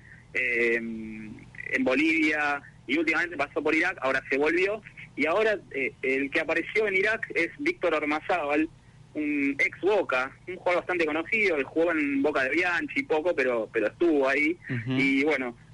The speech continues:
Speaker 1: eh, ahora está escuchando bombas, por, por decirlo de alguna manera,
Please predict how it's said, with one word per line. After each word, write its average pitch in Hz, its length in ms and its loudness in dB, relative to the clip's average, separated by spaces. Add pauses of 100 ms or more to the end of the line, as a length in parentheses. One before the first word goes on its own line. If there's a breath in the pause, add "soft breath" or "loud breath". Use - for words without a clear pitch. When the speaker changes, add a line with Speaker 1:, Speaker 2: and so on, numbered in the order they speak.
Speaker 1:
eh, - 420 -6 (100)
ahora 156 220 0
está 123 720 -4 (460)
escuchando 170 540 0
bombas, 123 440 0
por, 120 220 0 (160)
por 135 140 2
decirlo 151 340 0
de 143 60 0
alguna - 260 2
manera, - 400 0